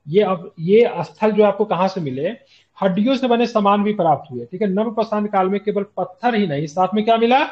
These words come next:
हड्डियों से बने भी सामान प्राप्त हुए। इस काल का अवशेष उत्तर बिहार में चिरान से मिलता है, जो कि कई बार पूछा जाता है।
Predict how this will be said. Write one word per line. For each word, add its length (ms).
हड्डियों 420
से 160
बने 240
भी 80
सामान 280
प्राप्त 400
हुए। 140
इस 200
काल 220
का 100
अवशेष 260
उत्तर 320
बिहार 260
में 140
चिरान 420
से 120
मिलता 240
है, 60
जो 80
कि 100
कई 200
बार 120
पूछा 280
जाता 340
है। 80